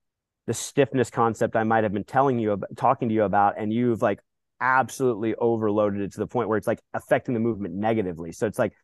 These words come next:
I'm going to try to put a little bit more slack into that system, if that makes sense. Um, an example on the flip side of that is we have had a couple, like, elite amateur jumpers come in over the last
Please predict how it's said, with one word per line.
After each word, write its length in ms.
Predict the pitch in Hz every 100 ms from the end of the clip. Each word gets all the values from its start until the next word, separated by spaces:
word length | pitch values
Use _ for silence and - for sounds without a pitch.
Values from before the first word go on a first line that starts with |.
| _ _ _ -
I'm 200 | 117 131
going 200 | 127 117
to 40 |
try 160 | 104 123
to 60 |
put 140 | 104 120
a 40 |
little 220 | 110 113
bit 140 | 110 98
more 180 | 104 92
slack 500 | - 90 95 95 110
into 180 | 95
that 140 | 92 78
system, 480 | - 127 - 95 87
if 100 | -
that 160 | 82
makes 260 | 85 82 -
sense. 380 | 101 80 - - -
Um, 300 | 113 101 92 - _ _ _ -
an 100 | 120
example 400 | 104 135 135 143
on 60 |
the 80 | 107 - _
flip 300 | 131 156 180
side 340 | - 208 147
of 100 | 110
that 260 | 95 98 110
is 220 | 110 113
we 160 | 110 117
have 180 | 127 117
had 120 | 120
a 60 |
couple, 340 | - 131 131 117
like, 200 | 107 -
elite 640 | 101 98 107 117 117 - - _ _ _ _ _ _ -
amateur 440 | 107 110 104 101
jumpers 540 | 82 107 98 110 90
come 200 | - 104
in 140 | 95 90
over 180 | 92 95
the 80 |
last 340 | 90 92 85